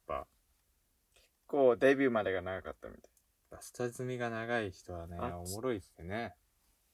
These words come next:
Speaker 2: 十二年にメジャーデビューってことは、十二年もかかってるってことか。
Speaker 1: うわぁ。
Speaker 2: そうね。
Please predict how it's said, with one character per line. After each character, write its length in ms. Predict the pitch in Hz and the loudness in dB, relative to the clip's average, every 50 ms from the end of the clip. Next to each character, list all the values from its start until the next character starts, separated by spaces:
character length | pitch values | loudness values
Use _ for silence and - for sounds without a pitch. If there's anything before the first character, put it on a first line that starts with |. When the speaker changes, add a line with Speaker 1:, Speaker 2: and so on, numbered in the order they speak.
| _ | _
Speaker 2:
十 260 | - - 135 147 175 185 | -4 -2 0 2 2 2
二 180 | 196 214 226 | 0 0 2
年 340 | 233 226 202 170 151 143 135 | 2 4 2 2 2 -2 -2
に 240 | 135 131 131 - - _ _ - | -2 -2 -4 -4 -8 _ _ -8
メ 140 | 120 120 | -6 -2
ジ 100 | 113 - | 2 4
ャ 60 | 131 127 | 6 6
ー 20 | |
デ 100 | 127 131 | 6 6
ビ 80 | 123 127 | 4 2
ュ 20 | |
ー 20 | |
っ 20 | 120 | 0
て 100 | - 107 | -2 -4
こ 60 | 98 | -8
と 80 | - 104 | -8 -8
は、 60 | 95 | -8
十 280 | - - 120 127 135 | -6 -6 -4 -4 -4
二 140 | 139 151 160 | -4 -6 -6
年 180 | 160 151 120 95 | -6 -6 -6 -6
も 80 | 92 | -8
か 160 | - - - - | -12 -14 -16 -16
か 60 | - | -18
っ 20 | - | -18
て 140 | - - | -18 -20
る 80 | - - | -20 -20
っ 40 | _ | _
て 80 | - | -20
こ 60 | - _ _ | -20 _ _
と 60 | - - | -20 -20
か。 100 | - - _ - - | -20 -20 _ -8 -4
Speaker 1:
う 80 | 123 113 | 0 2
わ 520 | 110 107 110 107 107 110 110 107 107 107 | 4 6 8 8 8 8 8 8 6 4
ぁ。 20 | - - - - - - _ _ _ _ _ _ _ _ _ _ _ _ _ _ _ _ _ _ _ _ _ _ _ _ | 2 -4 -16 -20 -20 -20 _ _ _ _ _ _ _ _ _ _ _ _ _ _ _ _ _ _ _ _ _ _ _ _
Speaker 2:
そ 400 | - - - - 110 95 82 - | -20 -14 -10 -8 -6 -6 -8 -8
う 40 | - | -10
ね。 220 | 98 104 98 - | -8 -8 -8 -10